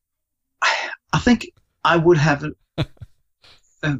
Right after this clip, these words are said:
Speaker 1: a more interesting conversation with Doctor Watson than I
Speaker 2: Yeah.
Speaker 1: would have with Sherlock Holmes.
Speaker 2: Yeah.
Speaker 1: Uh, I mean, Sherlock Holmes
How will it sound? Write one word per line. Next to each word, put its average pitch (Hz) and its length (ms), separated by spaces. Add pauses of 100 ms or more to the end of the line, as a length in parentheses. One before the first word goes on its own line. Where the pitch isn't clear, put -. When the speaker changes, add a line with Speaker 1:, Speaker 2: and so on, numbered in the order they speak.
(720)
Speaker 1:
a 170 80
more 202 340
interesting 175 540
conversation 139 960
with 113 180
Doctor 123 340
Watson 120 520
than 123 180
I 120 120
Speaker 2:
Yeah. - 80
Speaker 1:
would 120 100
have 139 220 (420)
with 127 120 (100)
Sherlock 117 360
Holmes. - 520 (200)
Speaker 2:
Yeah. 98 240
Speaker 1:
Uh, 131 840 (1300)
I 202 80
mean, 196 140 (160)
Sherlock 196 300
Holmes 190 480